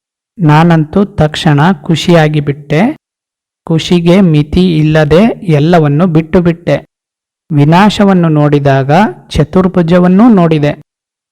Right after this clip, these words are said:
ಈಗ ರಾಜ್ಯಭಾರ ಸಿಗುತ್ತದೆ ಎಂದು ಅರ್ಥವಾಯಿತು. ಸ್ವಲ್ಪ ದಿನದಲ್ಲಿ ವಿನಾಶವಾಗುತ್ತದೆ, ಆ ರೀತಿ ನಶೆ ಏರಿತು. ಇದಂತೂ ಸರಿ ಇದೆ,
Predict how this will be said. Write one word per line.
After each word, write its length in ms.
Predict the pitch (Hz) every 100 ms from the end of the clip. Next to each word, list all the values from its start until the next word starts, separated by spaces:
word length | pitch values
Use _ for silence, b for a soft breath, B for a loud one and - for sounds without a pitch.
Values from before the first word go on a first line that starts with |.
| _ 180
ಈಗ 260 | 175 165
ರಾಜ್ಯಭಾರ 840 | 160 151 143 160 170 160 147 143
ಸಿಗುತ್ತದೆ 600 | 143 - 151 160 - 143 139
ಎಂದು 320 | 131 143 247
ಅರ್ಥವಾಯಿತು. 960 | - 160 - 170 156 143 135 139 135 _ _ _ _ _ _ - -
ಸ್ವಲ್ಪ 320 | 160 - 208
ದಿನದಲ್ಲಿ 680 | 190 180 175 175 170 202
ವಿನಾಶವಾಗುತ್ತದೆ, 1300 | 202 156 151 160 - 156 143 139 139 147 139 190 - -
ಆ 160 | 151 165
ರೀತಿ 400 | 175 165 - 170
ನಶೆ 340 | 165 143 -
ಏರಿತು. 580 | 180 165 160 147 - 139 - _ _ _ _ _ _ 175
ಇದಂತೂ 560 | 160 175 160 156 208
ಸರಿ 380 | 202 160 151 147
ಇದೆ, 460 | 135 147 233 -